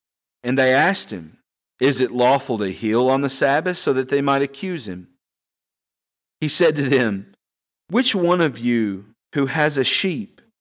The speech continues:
if it falls into a pit on the Sabbath, will not take hold of it and lift it out? How much more value is a man than a sheep?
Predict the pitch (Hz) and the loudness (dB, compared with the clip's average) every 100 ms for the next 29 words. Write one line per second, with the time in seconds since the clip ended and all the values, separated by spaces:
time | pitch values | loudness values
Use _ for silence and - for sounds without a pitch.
0 | _ _ _ _ _ - 151 165 - - | _ _ _ _ _ -2 0 0 -2 0
1 | 180 220 202 202 156 175 139 135 - 175 | 4 4 2 0 0 2 0 -2 -4 0
2 | 127 - 131 131 120 - 135 120 104 92 | 0 0 -4 -2 -4 -2 0 0 -4 -10
3 | - _ _ _ _ _ _ _ _ 147 | -14 _ _ _ _ _ _ _ _ 0
4 | 165 196 202 185 147 - - 165 160 131 | 4 2 2 0 0 0 -2 0 2 0
5 | 101 98 87 - _ 117 113 117 135 - | -2 -4 -6 -10 _ -2 0 2 0 -2
6 | 107 92 87 92 _ - _ _ _ _ | -6 -6 -8 -14 _ -20 _ _ _ _
7 | _ _ _ _ _ 202 226 254 - 185 | _ _ _ _ _ 0 2 2 0 2
8 | 190 139 117 139 156 156 127 117 107 117 | 4 4 2 4 4 2 0 0 0 -2
9 | 123 117 123 143 180 123 107 139 151 - | -2 -2 -2 -4 -2 -4 -4 -8 -12 -8
10 | 160 170 165 - 262 202 98 | -4 -4 -4 -4 -4 -6 -10